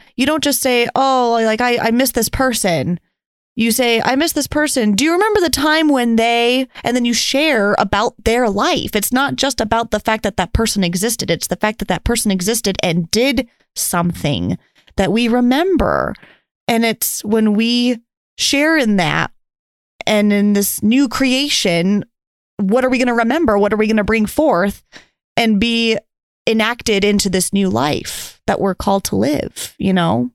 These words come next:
'Cause, yeah, Jesus didn't say, "Just remember me." He said, "Do this, like, live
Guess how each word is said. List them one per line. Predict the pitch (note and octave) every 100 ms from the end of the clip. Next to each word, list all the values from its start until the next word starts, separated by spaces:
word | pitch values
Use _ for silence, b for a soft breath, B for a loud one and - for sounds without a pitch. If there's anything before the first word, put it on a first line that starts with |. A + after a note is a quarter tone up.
| _ _ _ _ _ _ _
'Cause, | A3 G#3
yeah, | D#4+ C4
Jesus | F3+ G3 G#3 A3
didn't | B3+ C#4
say, | A#3 F#3
"Just | F#3 F3+ - B B B B _ -
remember | G#3+ G#3 G#3 F#3 D#3
me." | G2+ G#2 G3
He | - A3+
said, | A3+ G3 E3+ -
"Do | A3 C4+ C4
this, | D#3+ A2+ -
like, | F#3 F3
live | E3+ G#3 D4 G3+ F3+ F3+